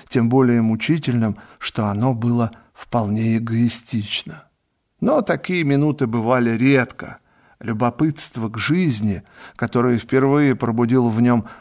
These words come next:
лорд Генри в тот день, когда они сидели вдвоем в саду их общего друга Холлуорда, становилось тем острее,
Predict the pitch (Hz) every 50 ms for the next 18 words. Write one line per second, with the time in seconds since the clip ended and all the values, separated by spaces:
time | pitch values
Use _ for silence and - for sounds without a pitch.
0 | - - 110 117 127 135 127 113 104 107 113 117 131 151 160 151 143 127 117 113
1 | - - - - - - - - - 156 143 123 107 110 131 147 143 123 107 -
2 | - 131 113 110 117 123 120 123 120 113 - - 127 117 110 131 131 120 123 120
3 | 110 110 107 127 127 131 131 131 123 117 110 101 - - - 127 123 120 117 127
4 | 123 123 - - 143 120 - - - - 139 135 117 - - - - 113 113 113
5 | 110 123 120 127 117 104 117 104 - - - - - _ - - - - 151 180
6 | 170 160 143 123 117 117 104 98 92 - - - - 92 - - - _ _ _
7 | _ _ _ _ - - - - 131 120 123 120 120 135 135 131 123 113 - -
8 | - - 123 113 113 110 - - - 120 120 139 151 156 147 139 143